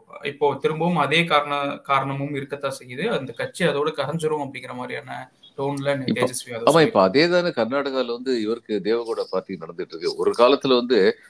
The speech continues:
Speaker 2: அஹ், ப-, ப-, த-, தனிப்பெரும்பான்மை இல்லைனாலும் மிகப்பெரும், அஹ், த-, தனிப்பெரும் கட்சியாக வந்துகிட்டு இருந்தவங்க ஜனதா தள் செக்யூலர். இன்னைக்கு அவங்க நிலைமை
Speaker 1: ம்.
Speaker 2: என்ன? மூணாவது கட்சியா கூட அவங்க வந்து ரொம்ப பெரிய அளவுல வர முடியலையே. முந்தி மூணாவது கட்சியா வந்து ஒரு நாற்பது, நாற்பத்தஞ்சு சீட்டு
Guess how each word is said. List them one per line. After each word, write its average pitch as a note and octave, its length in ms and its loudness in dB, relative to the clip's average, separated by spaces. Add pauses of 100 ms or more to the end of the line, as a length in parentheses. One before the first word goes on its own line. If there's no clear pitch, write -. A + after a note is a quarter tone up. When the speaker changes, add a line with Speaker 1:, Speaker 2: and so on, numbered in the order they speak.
(120)
Speaker 2:
அஹ், F2 160 2
ப-, E2+ 140 0 (280)
ப-, D2+ 160 -12
த-, - 260 -8 (120)
தனிப்பெரும்பான்மை C#3 760 4
இல்லைனாலும் B2 460 2
மிகப்பெரும், C3 600 2 (320)
அஹ், F#2+ 140 0
த-, G2 200 0
தனிப்பெரும் D#3 480 4
கட்சியாக B2+ 420 2
வந்துகிட்டு A2 360 -4
இருந்தவங்க F2+ 400 -8 (420)
ஜனதா A#2 300 2
தள் G2 200 -2
செக்யூலர். F#2 460 -4 (200)
இன்னைக்கு C#3+ 240 0
அவங்க B2+ 160 0
நிலைமை C3 280 -2
Speaker 1:
ம். B2 60 -2
Speaker 2:
என்ன? A#2+ 120 -6 (720)
மூணாவது D3+ 380 4
கட்சியா C3+ 360 2
கூட C#3 160 0
அவங்க A#2+ 160 0
வந்து A#2+ 120 -2
ரொம்ப A2+ 180 -2
பெரிய A#2 260 -2
அளவுல A2 200 -2
வர F#2 140 -4
முடியலையே. F2+ 380 -8 (540)
முந்தி G#2+ 140 4
மூணாவது B2+ 360 6
கட்சியா B2 300 4
வந்து A#2 180 4
ஒரு B2 120 2
நாற்பது, G#2+ 320 0
நாற்பத்தஞ்சு G2+ 400 -2
சீட்டு G#2+ 280 -4